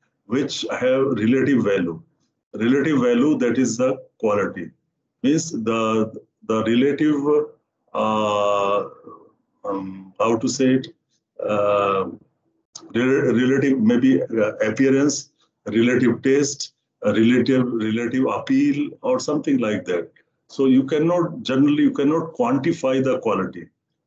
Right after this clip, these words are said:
It is relative. Quality is always, uh, relative. As, as somebody <laughs> said that,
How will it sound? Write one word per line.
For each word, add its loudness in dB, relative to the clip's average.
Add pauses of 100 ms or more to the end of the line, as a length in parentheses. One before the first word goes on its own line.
It -2
is -2 (100)
relative. 0
Quality 2
is 0
always, 0 (420)
uh, -2 (180)
relative. -2 (520)
As, -2
as 0
somebody 0
<laughs> -4
said 2
that, 0